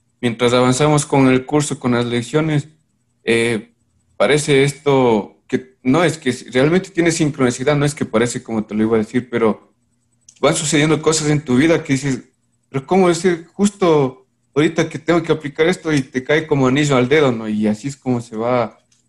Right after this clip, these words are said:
este, se va aprendiendo más y más el, e integrando más el curso, ¿no? Así es, Carlos.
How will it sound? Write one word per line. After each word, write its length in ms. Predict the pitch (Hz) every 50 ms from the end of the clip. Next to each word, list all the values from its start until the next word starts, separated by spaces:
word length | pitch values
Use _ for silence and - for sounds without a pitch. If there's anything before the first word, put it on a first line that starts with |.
| _ _ _ _
este, 640 | - 117 117 - _ - 113 107 107 104 101 95 - _ _ _ _ _ _ _ _ _ _
se 120 | - - 110
va 100 | 120 131
aprendiendo 580 | 131 131 127 123 117 123 131 127 123 120 117 113
más 340 | 113 123 139 147 143 139
y 40 | 131
más 260 | 120 127 127 123 123 120
el, 240 | 113 107 101 95 - _ _ _ _ _ _ _ _ _ _ _ _ -
e 200 | 107 110 117 123
integrando 640 | 127 135 127 - 131 123 117 123 131 143 143 131 127
más 200 | 127 131 131 123
el 120 | 110 104
curso, 340 | - - 131 127 127 - 107
¿no? 200 | 95 95 98 101 104
Así 200 | 104 - - 110
es, 80 | 107
Carlos. 280 | _ - 104 101 _